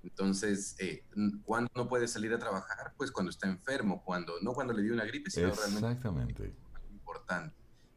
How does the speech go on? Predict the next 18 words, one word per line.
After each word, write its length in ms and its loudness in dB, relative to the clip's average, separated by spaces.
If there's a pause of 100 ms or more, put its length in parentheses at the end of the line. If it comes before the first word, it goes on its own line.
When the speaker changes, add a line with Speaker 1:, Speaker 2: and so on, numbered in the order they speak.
Speaker 1:
Entonces, 520 0
ese 260 0
es 60 2
un 120 0
producto 440 0
que 80 -2
se 120 -2
llama 460 4
Por 140 -2
si 140 -4
te 100 -4
hospitalizan, 760 -2 (420)
eh, 240 2
lo 140 0
tendremos 380 4
listo 240 0
más 240 4
adelante, 580 0